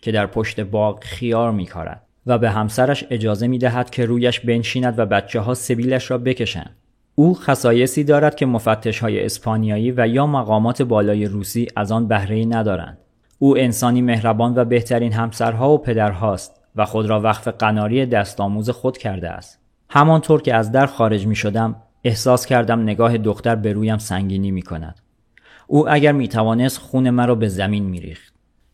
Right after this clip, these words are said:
یک هواپیمای بمب افکن در ارتفاع کم از بالای سر ما عبور کرد. ارتفاعش آنقدر کم بود که به نظر می‌رسید ممکن است با قطار تصادف کند.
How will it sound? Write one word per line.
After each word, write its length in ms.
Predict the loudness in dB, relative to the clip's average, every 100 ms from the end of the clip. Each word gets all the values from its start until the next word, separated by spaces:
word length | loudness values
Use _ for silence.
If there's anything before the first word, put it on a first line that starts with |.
| _
یک 260 | 4 4 4
هواپیمای 600 | 0 2 2 0 0 0
بمب 340 | 0 0 0 0
افکن 420 | -2 -2 -6 -6 -12 _ -6
در 180 | -2 -2
ارتفاع 440 | -4 -6 0 2
کم 320 | 0 -2 0
از 180 | 0 0
بالای 280 | 0 0 0
سر 260 | -2 -2 -2
ما 140 | -2
عبور 420 | -2 -4 -4 -8
کرد. 300 | -10 -16 -16 -20 _ _ -4
ارتفاعش 600 | -4 -4 -2 0 0 -2
آنقدر 520 | -4 -2 0 0 -2
کم 300 | -6 -4 -2
بود 160 | -2 -4
که 120 | -4
به 100 | -4
نظر 300 | -4 -2 -2
می‌رسید 420 | -2 -4 -4 -4 -4
ممکن 360 | -4 -6 -6
است 200 | -6 -4
با 80 | -4
قطار 400 | -2 -2 -2 -4
تصادف 560 | -4 -4 -4 -4 -6 -6
کند. 340 | -10 -10 -18